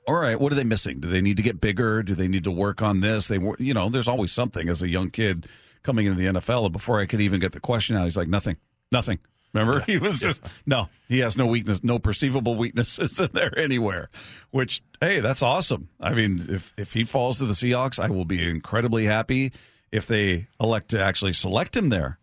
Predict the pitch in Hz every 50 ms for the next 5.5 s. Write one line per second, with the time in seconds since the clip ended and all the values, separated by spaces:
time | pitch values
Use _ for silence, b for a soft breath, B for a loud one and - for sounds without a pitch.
0 | _ _ - 113 113 104 92 - - 98 - 95 92 80 82 78 85 82 78 71
1 | 71 71 80 82 90 92 90 90 90 104 101 90 98 85 92 104 98 - - 101
2 | 87 90 131 185 135 - - - _ _ _ _ _ - 113 - 123 110 - 135
3 | - 92 101 131 131 B B B B B - 180 190 240 226 170 131 - 185 175
4 | 156 143 131 131 127 117 120 101 120 110 - 147 139 127 120 113 - - 143 165
5 | 190 - - 117 104 101 90 - -